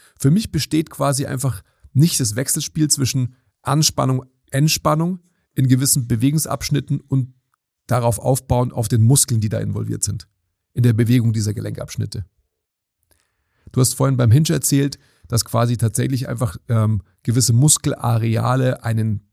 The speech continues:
ja, förmlichen Block bilden. Das heißt, die Relaxationsfähigkeit dieser Muskeln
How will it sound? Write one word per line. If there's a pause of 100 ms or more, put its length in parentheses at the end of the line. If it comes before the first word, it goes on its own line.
ja,
förmlichen
Block
bilden. (540)
Das
heißt,
die (520)
Relaxationsfähigkeit
dieser
Muskeln